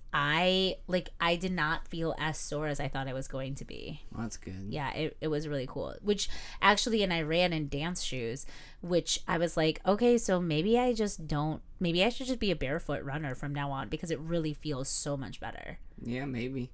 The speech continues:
Speaker 1: I was not meant for shoes.
Speaker 2: Or get, like, uh, the Vibrams or something like that, that
Speaker 1: Yeah.
Speaker 2: that are, like, low pro.
Speaker 1: Yeah.
Speaker 2: Vibrams are basically barefoot. You just have something to keep, like, you don't step in glass.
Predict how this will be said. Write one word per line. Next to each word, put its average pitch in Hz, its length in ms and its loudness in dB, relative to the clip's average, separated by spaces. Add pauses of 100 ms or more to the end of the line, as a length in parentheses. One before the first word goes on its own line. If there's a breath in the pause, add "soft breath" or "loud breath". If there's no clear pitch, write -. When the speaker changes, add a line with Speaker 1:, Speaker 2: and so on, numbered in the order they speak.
Speaker 1:
I 180 120 4
was 185 120 4
not 151 140 0
meant 139 160 -2
for - 100 -4
shoes. - 360 -6
Speaker 2:
Or 123 100 -2
get, 113 300 -4
like, 95 360 -6
uh, 98 360 -4 (180)
the 101 100 -6
Vibrams 101 720 -4
or 98 120 -4
something 95 360 -8
like 92 180 -8
that, 185 320 -6
that 190 60 -6
Speaker 1:
Yeah. 143 420 -4
Speaker 2:
that 92 140 -6
are, 85 140 -8 (220)
like, - 180 -10
low 90 180 -6
pro. 90 440 -2 (160)
Speaker 1:
Yeah. 127 400 -2
Speaker 2:
Vibrams 127 420 0
are 107 80 -2
basically 104 480 -4
barefoot. 73 520 -8
You 71 100 -8
just 85 160 -8
have 90 120 -4
something 90 260 -8
to 87 100 -8
keep, - 280 -10
like, 80 240 -6 (680)
you - 80 -8
don't - 180 -10 (200)
step - 280 -6
in 101 100 4
glass. 85 600 -6